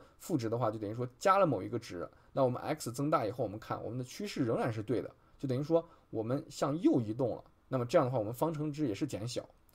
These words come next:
我们大家看啊，这就是这个梯度下降算法比较巧妙的一点，就像一个巧球一样，我们在这儿滚动的时候，它总是朝下滚动，不管是它在左边还是右边。那么希望通过我们，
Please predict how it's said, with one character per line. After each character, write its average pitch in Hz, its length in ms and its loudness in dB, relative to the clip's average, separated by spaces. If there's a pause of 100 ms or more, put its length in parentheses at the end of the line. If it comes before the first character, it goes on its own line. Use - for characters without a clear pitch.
(180)
我 117 60 -12
们 113 60 -2
大 117 80 4
家 104 80 0
看 104 200 -4
啊， 120 80 -8
这 147 80 0
就 135 100 2
是 117 240 -4 (380)
这 110 120 -6
个 90 220 -4 (280)
梯 - 140 -2
度 147 80 6
下 139 140 2
降 135 140 2
算 123 180 -2
法 101 80 -8
比 113 100 -8
较 120 120 2
巧 104 160 -10
妙 127 120 2
的 110 100 0
一 101 60 0
点， 98 240 -8
就 147 120 -6
像 139 180 0
一 135 60 -4
个 139 140 4
巧 95 260 -4
球 113 280 0
一 147 60 4
样， 110 160 2 (320)
我 120 140 2
们 151 200 2 (300)
在 151 160 6
这 160 60 8
儿 147 120 8 (200)
滚 117 200 0
动 175 120 2
的 156 80 2
时 135 100 -4
候， 117 80 2
它 156 140 0
总 117 260 -4
是 175 260 -4
朝 117 200 -2
下 120 200 0
滚 - 200 -10
动， 95 120 -10 (100)
不 156 80 -2
管 110 160 2
是 - 260 -6 (320)
它 120 120 0
在 123 220 2 (180)
左 104 140 -6
边 107 160 -4
还 104 100 -8
是 98 80 -6
右 123 140 0
边。 - 220 -8 (420)
那 135 100 -2
么 120 140 -2 (240)
希 - 120 -4
望 131 120 4
通 143 160 0
过 139 80 4
我 123 60 2
们， 107 100 -8